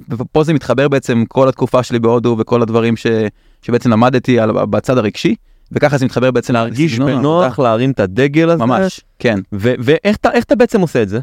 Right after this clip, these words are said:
Speaker 2: מה אתה בעצם
Speaker 1: אז
Speaker 2: אומר?
Speaker 1: בגלל שאנחנו עובדים בצורה
Speaker 2: כי אני
Speaker 1: שלוחה
Speaker 2: יכול להגיד, אני יכול להבין גם הרבה אנשים, כמו שאתה אומר, הרבה אנשים רוצים להוכיח את עצמם וזה, ומגיעים ל-, לשחיקה וברנאוט מאוד מאוד מהיר, ואז איך אתה בעצם בא ו-,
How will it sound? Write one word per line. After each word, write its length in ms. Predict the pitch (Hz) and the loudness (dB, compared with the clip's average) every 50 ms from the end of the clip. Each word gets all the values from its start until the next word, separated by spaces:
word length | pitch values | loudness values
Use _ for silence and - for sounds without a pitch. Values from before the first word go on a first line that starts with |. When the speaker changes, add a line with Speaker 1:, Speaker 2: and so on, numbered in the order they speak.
| - _ - | -6 _ 0
Speaker 2:
מה 80 | 156 | 0
אתה 160 | 175 - 170 | 0 2 0
בעצם 280 | 120 117 113 - - 117 | 0 0 0 -2 0 0
Speaker 1:
אז 140 | 117 113 95 | 0 0 0
Speaker 2:
אומר? 120 | 90 92 | -2 -2
Speaker 1:
בגלל 200 | 113 120 143 151 | 0 2 2 2
שאנחנו 300 | - - 127 120 - 131 | 2 2 0 0 0 -2
עובדים 260 | 113 104 107 127 127 | -2 0 0 0 0
בצורה 220 | 123 - - 104 113 | 0 0 0 0 0
Speaker 2:
כי 80 | 147 | 0
אני 60 | 147 143 | 0 2
Speaker 1:
שלוחה 140 | 156 151 | 2 2
Speaker 2:
יכול 100 | 131 220 233 | 2 2 2
להגיד, 280 | 226 208 202 269 240 | 2 2 0 0 2
אני 100 | 240 185 | 2 2
יכול 160 | 170 170 208 214 | 2 2 2 2
להבין 240 | 208 190 208 208 | 2 2 2 2
גם 140 | 202 208 196 | 2 2 2
הרבה 220 | 160 139 139 160 180 | 2 2 2 2 2
אנשים, 280 | 170 165 - 208 196 | 0 0 0 -2 -2
כמו 120 | 175 180 185 | 0 -2 -2
שאתה 140 | - - | 0 0
אומר, 300 | 170 170 190 226 214 180 | 2 2 2 2 2 2
הרבה 260 | 135 120 113 139 160 165 | 0 0 0 0 0 0
אנשים 180 | 156 - 175 | 0 0 0
רוצים 240 | 156 139 - 180 170 | 0 0 0 0 0
להוכיח 280 | 156 135 - 226 240 226 | 0 0 2 0 0 0
את 80 | - | -2
עצמם 460 | 208 - - - 180 170 160 151 139 123 | -4 -4 -2 0 0 0 2 2 2 2
וזה, 280 | 113 117 139 214 240 208 170 | 2 2 2 2 2 2 2
ומגיעים 480 | 147 135 127 123 117 110 180 202 214 214 | 0 0 0 -2 -2 -2 0 2 4 4
ל-, 300 | 202 202 185 180 170 160 | 4 4 2 2 2 0
לשחיקה 500 | 156 - - 127 165 - - 202 202 196 175 | -2 -4 -6 -10 -10 -4 0 2 2 4 2
וברנאוט 500 | 170 160 160 190 196 196 196 185 175 - | 2 0 0 0 2 2 2 0 0 0
מאוד 140 | 175 180 180 | 0 0 2
מאוד 160 | 175 175 175 | 2 2 2
מהיר, 340 | 165 165 180 208 214 202 196 - _ _ _ _ _ _ _ _ - | 2 2 2 2 0 0 -2 -6 _ _ _ _ _ _ _ _ -10
ואז 460 | 104 98 101 117 117 - - 120 123 | -8 -2 0 0 0 2 0 0 0
איך 100 | 180 202 | 0 2
אתה 120 | - - 208 | 2 2 2
בעצם 360 | 175 220 - - 196 170 151 | 2 0 0 0 0 0 2
בא 220 | 165 180 185 180 170 135 | 2 2 2 2 0 0
ו-, 80 | 147 | 0